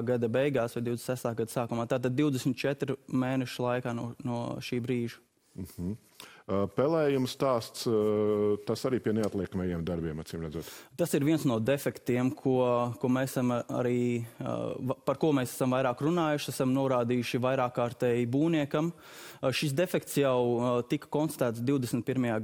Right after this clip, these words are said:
Speaker 1: gadā, un šodien ir divdesmit ceturtais gads. Tad ir jautājums, ir, kādēļ tik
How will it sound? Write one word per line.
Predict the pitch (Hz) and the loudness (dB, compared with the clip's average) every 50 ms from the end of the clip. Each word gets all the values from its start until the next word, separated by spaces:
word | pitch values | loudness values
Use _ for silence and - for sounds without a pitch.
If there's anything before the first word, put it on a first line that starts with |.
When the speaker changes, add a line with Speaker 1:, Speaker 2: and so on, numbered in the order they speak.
| 123 | 2
Speaker 1:
gadā, | 120 113 107 107 107 123 - - - | 2 2 0 -2 -4 -4 -8 -10 -6
un | - 123 123 127 120 120 120 117 117 113 127 | -4 -2 0 0 0 -2 -2 -2 -4 -4 -4
šodien | - - 156 151 135 131 123 120 120 | -2 0 0 2 2 2 2 2 0
ir | 123 123 | 0 0
divdesmit | 131 135 120 - - 123 120 - | 0 0 0 0 -2 -2 0 -2
ceturtais | 143 135 - 127 - - 110 104 107 107 113 | -2 -2 -2 -6 -4 -2 -2 -2 -2 0 0
gads. | 120 113 113 117 - - - - _ _ _ _ _ _ - | 2 2 0 -2 -4 -12 -16 -18 _ _ _ _ _ _ -6
Tad | 131 127 127 | -2 0 2
ir | 123 | 2
jautājums, | 135 135 143 147 - 139 123 120 - | 2 2 2 2 0 0 0 -2 -4
ir, | 123 - | -4 -2
kādēļ | - 143 139 123 120 113 110 | 0 0 2 2 0 0 -2
tik | 131 - - | -4 -4 0